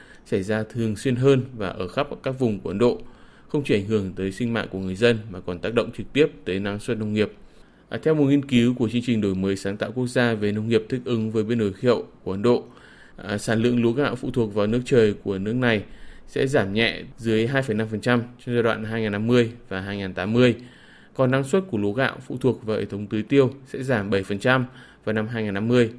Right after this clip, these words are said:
và mười phần trăm trong kịch bản năm hai nghìn tám mươi.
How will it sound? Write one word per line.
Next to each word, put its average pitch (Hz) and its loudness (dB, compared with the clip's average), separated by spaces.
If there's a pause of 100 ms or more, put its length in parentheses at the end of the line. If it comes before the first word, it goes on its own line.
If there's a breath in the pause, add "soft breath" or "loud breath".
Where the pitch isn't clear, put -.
và 98 -4
mười 101 2
phần 104 -4
trăm 117 0 (380 loud breath)
trong 120 -4
kịch 113 -4
bản 90 -4
năm 101 -6
hai 104 -6
nghìn 95 -4
tám 92 0
mươi. 123 6